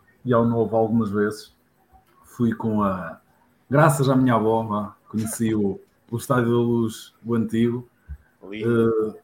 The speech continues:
Speaker 1: mas pronto, mas ela também depois retribuímos e levamos-a lá, infelizmente, a ver um jogo do, do Porto.
Speaker 2: Ah.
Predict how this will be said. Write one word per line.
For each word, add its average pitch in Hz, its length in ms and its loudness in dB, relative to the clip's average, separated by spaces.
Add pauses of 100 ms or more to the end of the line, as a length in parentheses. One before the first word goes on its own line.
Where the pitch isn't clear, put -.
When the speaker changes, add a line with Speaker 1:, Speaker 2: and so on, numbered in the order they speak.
(100)
Speaker 1:
mas 120 140 -6
pronto, 110 280 -4
mas 110 120 -8
ela 120 180 -2
também 120 300 -2
depois 120 320 -4
retribuímos 123 680 2
e 127 60 4
levamos-a 123 420 2
lá, 113 380 2
infelizmente, 104 580 -6 (140)
a 101 80 -14
ver 104 160 -10
um 104 100 -6
jogo 101 480 -4
do, 90 180 -16 (880)
do 117 140 -4
Porto. 117 460 0 (320)
Speaker 2:
Ah. 85 60 -20